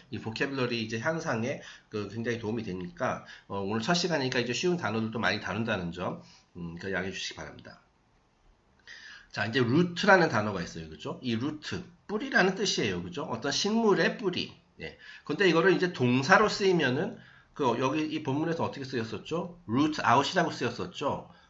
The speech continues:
어, 여기 보면은, 어, rooted out, 뭐, 음, 네, 뭐 <laughs> 제가 찾을 수가 없네요. 예. 예, 여기 나오죠. Soon rooted it out from the beneath the straw. 네,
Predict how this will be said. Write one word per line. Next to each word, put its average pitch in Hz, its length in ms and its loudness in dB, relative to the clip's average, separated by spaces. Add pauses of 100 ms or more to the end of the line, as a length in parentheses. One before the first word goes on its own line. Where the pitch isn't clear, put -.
(140)
어, 101 180 -4
여기 110 200 -2
보면은, 110 460 -4
어, 104 180 -4
rooted 123 500 -2
out, 107 500 0
뭐, 98 480 -10 (460)
음, 92 520 -18 (1160)
네, 87 260 -10
뭐 104 120 -10
<laughs> - 20 -8
제가 175 200 0
찾을 165 220 -4
수가 131 200 -8
없네요. 120 320 -8 (120)
예. 78 140 -14 (1600)
예, 101 120 -2
여기 123 160 2
나오죠. 95 300 0
Soon - 520 -2 (100)
rooted 156 400 4
it 143 100 0
out 147 240 4
from 143 240 -6
the 135 100 -6
beneath 127 280 -4
the 127 120 -4
straw. 92 380 -6 (260)
네, 80 160 -16